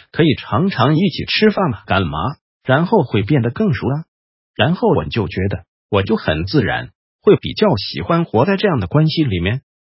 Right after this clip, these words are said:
那种需要我去追的东西，我都会觉得好像，就是老实说，在我的感觉里面，都觉得有一点犯贱。你也可以说，这个人太骄傲了。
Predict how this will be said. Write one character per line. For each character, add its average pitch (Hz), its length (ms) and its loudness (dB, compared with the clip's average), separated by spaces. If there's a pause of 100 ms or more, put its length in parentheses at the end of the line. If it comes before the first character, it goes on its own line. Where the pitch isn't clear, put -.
(220)
那 185 180 0
种 78 200 -4
需 - 160 -6
要 190 100 4
我 98 160 0
去 104 140 -4
追 175 200 2
的 - 120 -2
东 131 200 2
西， 87 220 -4 (220)
我 98 160 -2
都 156 200 -2
会 113 160 0
觉 101 160 -4
得 151 100 0
好 73 200 -6
像， 143 260 -6 (280)
就 247 160 2
是 165 100 2
老 82 220 2
实 - 160 -6
说， 113 300 0 (300)
在 208 140 2
我 92 240 -2
的 135 140 -4
感 78 240 -6
觉 135 160 -2
里 113 180 0
面， - 140 -10 (320)
都 190 160 2
觉 135 160 0
得 160 80 2
有 110 160 2
一 185 100 0
点 85 200 -2
犯 175 200 0
贱。 127 240 -2 (240)
你 160 200 2
也 90 140 -2
可 - 140 -4
以 139 140 -2
说， 78 340 -8 (240)
这 190 160 0
个 113 80 0
人 95 280 2
太 - 240 -2
骄 139 200 0
傲 170 180 2
了。 - 220 -8